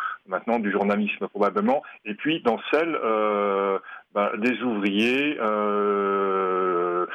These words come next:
euh, des Lorrains aussi, mais, mais, mais au-delà aussi de, euh, cette, cette radio, elle rend compte de la fin d'une époque. Euh, et puis, euh, et puis oui,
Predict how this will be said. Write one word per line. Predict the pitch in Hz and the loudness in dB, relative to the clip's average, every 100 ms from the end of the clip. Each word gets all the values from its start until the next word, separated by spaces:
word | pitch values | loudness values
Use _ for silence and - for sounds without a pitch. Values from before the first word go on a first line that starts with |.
| - - 95 | -10 -6 -2
euh, | 87 | 0
des | 107 98 123 123 | -2 0 2 2
Lorrains | 131 113 123 123 120 | 2 0 0 0 -2
aussi, | 110 104 - 147 151 | -6 -6 -4 -2 0
mais, | 117 113 107 | 0 2 0
mais, | 104 101 98 95 | 2 2 2 0
mais | 107 107 | 0 0
au-delà | 101 123 123 | 2 2 0
aussi | 107 - 127 | -2 -8 -4
de, | 107 95 - - - - | -2 -2 -6 -10 -10 -6
euh, | 82 101 82 82 82 87 92 85 87 - 87 85 87 78 73 69 - - | 0 2 2 2 2 2 2 2 2 2 2 2 0 0 0 -2 -4 2
cette, | 117 110 117 107 | 2 2 0 0
cette | 131 - | 0 2
radio, | 113 120 139 | 0 2 0
elle | 117 | 2
rend | 120 | -2
compte | - 139 123 101 | -2 -4 -2 0
de | 127 | 2
la | 139 131 | 2 -2
fin | - 139 | -2 -4
d'une | 120 117 | -2 -4
époque. | 113 123 151 175 107 90 - - _ 90 | -2 0 0 -2 -8 -8 -10 -20 _ -12
Euh, | 92 92 92 90 87 87 87 87 92 98 98 101 101 113 104 | -6 -2 0 0 0 0 0 -2 0 -2 0 0 0 0 0
et | - | 0
puis, | - 110 123 135 123 | -2 0 2 2 2
euh, | 104 98 95 92 92 92 | 2 2 0 0 -2 -6
et | |
puis | - - | -6 -2
oui, | 196 | 0